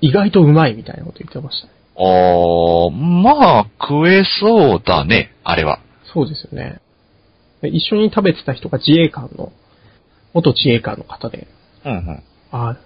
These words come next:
Speaker 1: やっぱりネズミ系の味がするねって言ってるのが印象的だった。ネズミ系の味ってなんだよ、みたいな。
Speaker 2: そうだね。なんかその、その道、ネズミを食い慣れてる口ぶりだね、それは。
Speaker 1: <laughs> そうですよね。
Speaker 2: なんか、モルモッ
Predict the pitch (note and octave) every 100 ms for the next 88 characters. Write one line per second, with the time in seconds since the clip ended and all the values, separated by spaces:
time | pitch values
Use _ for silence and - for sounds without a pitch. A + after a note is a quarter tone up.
0 | _ C3+ A2+ E3+ B2+ A2+ B2 C3 C#3+ C3+
1 | B2+ B2 B2 - B2 B2 C3 C#3 - -
2 | - D3+ E3 - C3 A#2 A#2 A2+ - A2
3 | - - _ _ _ _ _ _ _ _
4 | B2 A2 - G3+ A#3+ - - F#3+ G3 F3
5 | G3 F3 C3 C3 C#3+ B2+ G#2 A#2+ - -
6 | D#3 E3 C3+ E2+ E2 F#2+ - - - A2
7 | A#2 - G#2 F#2 - D3 D#3 D3 C#3+ -
8 | A2 A2 B2+ C#3+ - - G2+ A2+ B2 B2
9 | _ _ - - - - B2+ A#2+ A#2+ -
10 | D2 - - C#4+ - A3 _ _ _ -
11 | - - - - - B2+ - - - -
12 | _ _ _ _ _ - - B2 B2+ -
13 | F2 G#2 B2 B2